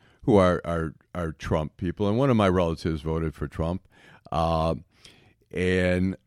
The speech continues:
so I, I wanted to be careful that it wasn't this anti-Trump thing without trying to, trying to say the hatred,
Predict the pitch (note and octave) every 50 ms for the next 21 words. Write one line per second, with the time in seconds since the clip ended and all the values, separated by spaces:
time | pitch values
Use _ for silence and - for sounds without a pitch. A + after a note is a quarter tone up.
0 | _ _ - - - - C3+ A2+ A2+ A2+ G#2 - - A#2 B2+ C3 D#3 G3+ A#3 A#3+
1 | A3+ - - - D3+ A2 A#2 A2+ - - - - A2+ G2 F#2+ - - F#2+ F2+ F2
2 | E2+ D#2 - - _ - G#2 F#2+ F2+ E2+ D#2+ F2+ F#2 G2 G2 F#2+ F#2+ F#2 F2 -
3 | - F2+ F2+ E2+ - - - _ _ _ _ _ _ _ _ _ _ _ _ _
4 | _ _ _ _ _ _ _ - A2 G2+ G#2 G#2 - - G#2 E2+ E2+ E2+ E2 D#2+
5 | D#2 D2+ - _ _ _ _ _ _ _ - - A#2+ G#2 G2+ F#2+ - G#2+ G2 F2+
6 | F#2 F2+ E2+ F2+ F#2+ F#2 F2+ F2+ - _ _ _ - - - - - - - -
7 | - - A#3 B3+ B3 D#3+ - - - C#3 C#3+ D#3 C#3+ A#2+ - - - A2+ G2 F#2+
8 | F2+ F2+ F2+ - - - - - _ - G2+ G2 - - - D#3 E3 - - -
9 | A#2+ F2+ C#2 C2 C2 B1 B1 -